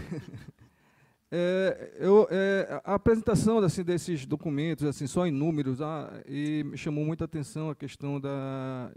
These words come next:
de contratos com pessoa jurídica e, e, e física. Eu gostaria que a Comissão de, de Finanças elaborasse uma planilha em que constasse aí os contratos, todos os contratos,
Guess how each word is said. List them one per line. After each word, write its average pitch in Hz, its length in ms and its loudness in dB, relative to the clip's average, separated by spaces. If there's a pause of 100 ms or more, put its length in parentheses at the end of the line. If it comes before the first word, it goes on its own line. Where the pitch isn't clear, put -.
de 123 540 -10
contratos 135 640 -8
com - 100 -20
pessoa - 300 -4
jurídica 127 580 -6
e, 120 240 -8
e, 120 300 -16
e - 20 -20
física. 135 280 -18 (400)
Eu 151 100 -2
gostaria 185 420 2
que 190 140 -6
a 180 60 -4
Comissão 165 520 -4
de, 147 220 -4
de 135 140 -10
Finanças 143 580 -6
elaborasse 135 480 -8
uma 139 140 -4
planilha 127 600 -4 (480)
em 131 120 -10
que 156 160 -16
constasse 165 680 -6
aí 143 180 -4
os 135 140 -8
contratos, 156 800 -10
todos 156 240 -6
os 143 100 -8
contratos, - 680 -8